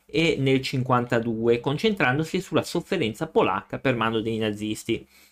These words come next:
Nel quarantasette Ford si trasferì per aiutare a fondare la nuova scuola nazionale di cinema a Lodz, dove insegnò per vent'anni. L'industria utilizzava fotocamere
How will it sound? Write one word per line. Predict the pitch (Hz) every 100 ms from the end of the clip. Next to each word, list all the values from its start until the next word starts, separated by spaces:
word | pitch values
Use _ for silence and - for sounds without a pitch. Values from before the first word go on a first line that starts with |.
| _ _ _ - -
Nel | 139 139
quarantasette | 156 151 156 214 190 202 - 214
Ford | - 170 165 170 208
si | 208
trasferì | - 139 - 175 123
per | -
aiutare | 120 156 156 151 107
a |
fondare | - 233 170 202 104
la | 110
nuova | 120 160 220 214 214
scuola | - - 156 143
nazionale | 135 143 - 185 127 113
di | 135 156
cinema | - 117 117 113
a | 120
Lodz, | 117 110 107 - 117 - - _
dove | - 190
insegnò | 196 196 214 123
per | 113 113
vent'anni. | 110 104 101 87 90 107 - _ _ _ _ _ _ _ _ _ _ _ _ -
L'industria | 139 160 247 247 - 254 -
utilizzava | 135 131 123 127 160 143
fotocamere | - - 254 190 147 156 120 110 123 151